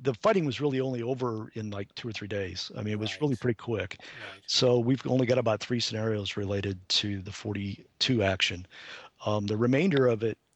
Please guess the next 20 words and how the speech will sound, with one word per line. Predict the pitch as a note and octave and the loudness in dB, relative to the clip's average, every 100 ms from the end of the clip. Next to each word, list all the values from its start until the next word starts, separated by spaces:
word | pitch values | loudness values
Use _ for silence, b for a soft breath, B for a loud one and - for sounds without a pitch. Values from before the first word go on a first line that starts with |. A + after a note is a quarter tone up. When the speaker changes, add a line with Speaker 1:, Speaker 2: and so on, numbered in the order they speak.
| _ | _
Speaker 1:
is | A#2+ A2 A2+ G#2+ - - - - | -4 0 0 0 -2 -2 -6 -4
concentrated | - - A#2 - - A#2 G#2+ G2+ - | -4 0 0 0 0 -2 -2 -6 -6
on | G#2+ G#2+ G#2 G#2 G2+ _ - | -4 -2 -2 -4 -8 _ -8
the | G#2 | 0
reinvasion, | A2+ G#2 G#2 A2 A2 F#2+ F2+ - - | 0 2 0 0 0 -4 -10 -16 -8
um, | G2+ G2 F#2+ | -6 -4 -6
coming | F#2+ A2 G2 | -6 -6 -6
back | G2+ G#2 G#2 | 0 0 0
onto | G#2 G#2+ - G2 F2+ - B B _ _ C3 | -2 -2 -2 -6 -6 -12 B B _ _ -6
the | G#2 | 0
rock. | G2+ G2 - - B B B B B B - | 2 2 0 -10 B B B B B B -8
Uh, | G#2+ G2 F#2+ B2+ | -2 0 -2 0
we've | B2+ A2+ | 0 4
got | C3+ B2 A#2+ | 4 4 2
a | A2 | -4
historical | G#2 B2+ - C3+ C#3 B2 | -2 -2 0 0 0 0
map | B2+ B2+ - | 2 0 -2
which | B2+ A#2 - | -8 -6 -4
covers | B2 A2+ A2+ G#2+ - | -4 -4 -4 -4 -6
probably | - A#2 A#2 A2+ A2 G#2+ G#2 | -6 -6 -6 -4 -2 -2 -6